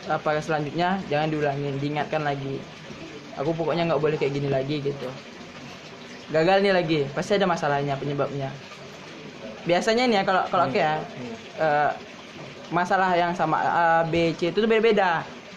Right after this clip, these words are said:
Speaker 2: Hmm.
Speaker 1: Kayak gitulah, sa-, sampai pernah nggak sa-, saling nggak percaya gitu.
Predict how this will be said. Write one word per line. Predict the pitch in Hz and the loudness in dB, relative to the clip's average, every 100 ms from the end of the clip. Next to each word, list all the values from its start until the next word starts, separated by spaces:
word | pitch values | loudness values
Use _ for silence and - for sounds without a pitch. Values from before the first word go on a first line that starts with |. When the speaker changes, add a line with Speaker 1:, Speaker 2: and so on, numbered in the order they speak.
| - - - | -14 -12 -6
Speaker 2:
Hmm. | 98 123 113 - 165 - - - - - - - - - - - - - - - - | -6 -4 -8 -14 -16 -16 -10 -10 -10 -16 -16 -16 -16 -16 -16 -16 -16 -16 -16 -16 -8
Speaker 1:
Kayak | - 127 | -2 0
gitulah, | 139 165 151 147 | 2 4 4 2
sa-, | 156 - - 190 | -2 -4 -8 -4
sampai | 226 220 269 240 - | 0 2 4 2 -2
pernah | - 196 196 196 | -8 -4 -2 -2
nggak | 170 107 | -2 -4
sa-, | - | -4
saling | - 170 170 165 | -2 0 0 -2
nggak | 160 | -4
percaya | - 151 156 151 | -4 -2 0 0
gitu. | 143 | -2